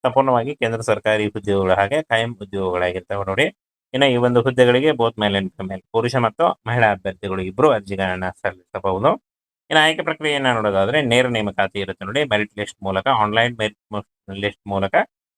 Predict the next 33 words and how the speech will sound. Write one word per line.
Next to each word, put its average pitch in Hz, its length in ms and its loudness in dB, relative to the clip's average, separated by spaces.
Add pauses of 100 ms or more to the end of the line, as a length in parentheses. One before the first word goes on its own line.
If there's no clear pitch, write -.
(160)
ಆಯ್ಕೆಯನ್ನ 101 400 0
ಮಾಡಿಕೊಳ್ಳಲಾಗುತ್ತೆ. 95 840 0
ಯಾವುದೇ 110 300 4
ರೀತಿಯ 110 280 0
ಲಿಖಿತ 110 240 -4
ಪರೀಕ್ಷೆ 110 360 -2
ಮತ್ತು 120 240 -4
ಯಾವುದೇ 104 320 2
ರೀತಿಯ 104 300 -4
ಒಂದು - 260 -6 (420)
ಅರ್ಜಿ 127 260 2
ಶುಲ್ಕ 120 240 -2
ಕೂಡ 101 240 -4
ಇರಲ್ಲ. 98 360 0 (340)
ಡೈರೆಕ್ಟ್ 104 280 -2
ಆಗಿ 127 240 -6
ನೀವು 120 280 -2 (120)
ಈ 113 60 -4
ಒಂದು 104 360 0
ಅಫಿಷಿಯಲ್ 117 360 0
ವೆಬ್‌ಸೈಟ್‌ಗೆ 101 480 -4
ಹೋಗಿ 98 300 -4 (520)
ನೀವು 120 160 2
ಡೈ-, 101 280 4
ನೇರವಾಗಿ 98 440 4
ಅರ್ಜಿಗಳನ್ನ 92 540 0
ಸಲ್ಲಿಸಬಹುದಾಗಿರುತ್ತೆ. 92 1200 -4
ಆನ್‌ಲೈನ್, 156 920 -4
ಆ, 117 360 0
ಫಾರ್ಮ್ 123 520 -2
ಅನ್ನ 123 160 0
ಫಿಲ್ 113 240 -6
ಮಾಡುವಾಗ 98 400 2